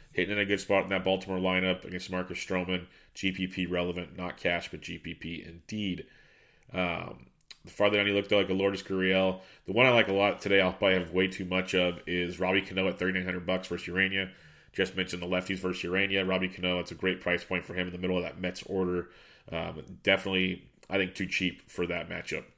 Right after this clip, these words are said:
If you wanna be G P P relevant, Ruben Odor, Verlander is not quite like Max Scherzer in respect he gives up one to two homers in the game, but he gives up his fair share of home runs. And Rugi Odor's taken him deep before. So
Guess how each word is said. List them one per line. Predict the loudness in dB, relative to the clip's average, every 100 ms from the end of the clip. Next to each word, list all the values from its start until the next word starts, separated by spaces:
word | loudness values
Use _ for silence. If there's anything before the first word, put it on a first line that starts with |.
| _ _ -20 -20 -20 -14
If | 0
you |
wanna | 4
be | 4
G | 4 0
P | 0
P | 0 2
relevant, | 6 6 4 2
Ruben | 0 0 0 2
Odor, | 2 4 4 2
Verlander | 2 0 0 0 2 0 0 -10 -20 -8
is | -6 -2
not | -2 -4
quite | 2 2 2
like | -2 -2
Max | -6 -4
Scherzer | -4 -2 -2
in | -4
respect | -4 -4 -4
he | -2
gives | -2
up | -2
one | -6 -6
to |
two | -2 2
homers | 2 2 -4
in |
the | -4
game, | -4 -4 -8 -16 -20 -16 0
but | 2
he |
gives | 2 2
up | 2
his | 0
fair | 0 0 0
share | -2
of | 0
home | -2 0
runs. | 0 -2 -14 -20 -20 -10
And | -2
Rugi | 0 4 4
Odor's | 4 0
taken | 2 0 0
him | -2
deep | -4
before. | -6 -6 -4 -4
So | 2 2 2